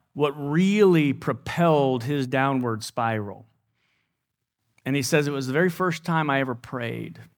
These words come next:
He said, "I got down on my knees and I prayed, 'God, if you just make me famous,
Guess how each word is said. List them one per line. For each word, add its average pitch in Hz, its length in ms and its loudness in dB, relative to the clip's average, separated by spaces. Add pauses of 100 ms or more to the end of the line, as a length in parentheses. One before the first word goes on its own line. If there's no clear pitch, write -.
(1200)
He - 80 -8
said, 131 200 0
"I 127 80 0
got 143 180 4
down 170 180 2
on 160 140 0
my 139 80 -2
knees 135 320 -2
and 120 80 -4
I 113 60 -4
prayed, 117 340 -6
'God, 127 500 -2 (1120)
if 123 160 -6
you 123 120 -2
just 143 760 -6 (220)
make 123 300 -2
me 123 100 -4
famous, 104 840 -10